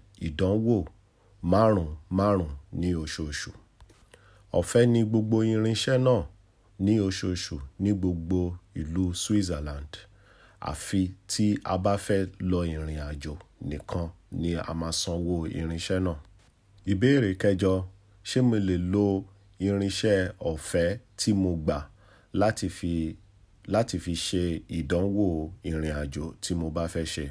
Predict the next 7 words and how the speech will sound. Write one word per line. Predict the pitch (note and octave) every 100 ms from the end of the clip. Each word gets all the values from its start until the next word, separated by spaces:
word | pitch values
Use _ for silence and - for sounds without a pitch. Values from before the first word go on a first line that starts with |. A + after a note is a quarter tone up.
| D2 - - - _ _ _ -
Rárá, | G#2+ A#2 A#2+ A#2 A#2+ - _ -
púpọ̀ | B2 B2+ C3 G#2+
nínú | F2+ F2+ G#2 F#2+ F#2 F#2
àwọn | - E2+ F2+ F2+ F2
ìlú | - D2+ D2 D#2 G2 B2 _
káàkiri | - A2 F2+ - E2
àgbáyé | E2 D2 C#2+ D#2+ E2+ F#2